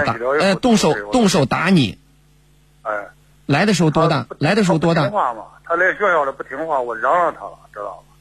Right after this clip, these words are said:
Speaker 1: 嗯。
Speaker 2: 我也，但是我也嚷她，也不就是说很，但是不是我亲生，我肯定不会说打着很嚷她，是吧？
Speaker 1: 嗯。
Speaker 2: 她动手都打，上来都冲着脸都扇了一巴掌。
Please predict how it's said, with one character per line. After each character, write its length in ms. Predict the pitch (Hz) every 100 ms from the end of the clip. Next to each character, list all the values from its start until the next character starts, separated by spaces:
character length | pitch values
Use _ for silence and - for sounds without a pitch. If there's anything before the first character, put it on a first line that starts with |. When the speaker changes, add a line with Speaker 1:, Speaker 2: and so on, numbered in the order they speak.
| _ -
Speaker 1:
嗯。 220 | 156 110 - _ _ _ _ _ _ -
Speaker 2:
我 220 | 117 170
也， 100 | 175
但 220 | 117 135
是 80 | 160
我 160 | 127 143
也 60 | 139 120 107 101 101 101 - 95
嚷 180 | 123 185
她， 220 | 160 120
也 120 | 110
不 160 | 120 156
就 240 | 151 131
是 80 | 117
说 160 | 104 107
很， 320 | - 113 107 104 - - -
但 160 | 120 156
是 60 |
不 160 | 160 165
是 80 | 160
我 100 | 139
亲 180 | - 113
生， 180 | 110 113
我 140 | 117
肯 180 | - 165
定 220 | 151 117
不 140 | 101 127
会 140 | 120 101 90
说 120 | 90
打 160 | - 110
着 80 | 113
很 180 | 104 92
嚷 180 | 95 110
她， 100 | 110 - _ -
是 60 |
吧？ 160 | 90 78 -
Speaker 1:
嗯。 220 | 143 143 107 - - _ _ _ _ _ _ _
Speaker 2:
她 100 | -
动 220 | - 170
手 80 | 110
都 140 | 123 117
打， 260 | - - - _ -
上 120 | 151 143
来 80 | 170
都 160 | 135
冲 260 | 117 - 113
着 40 | 104
脸 280 | 113 117
都 80 | 113
扇 400 | 98 - - 95
了 120 | 113
一 40 | 107
巴 200 | - -
掌。 160 | 80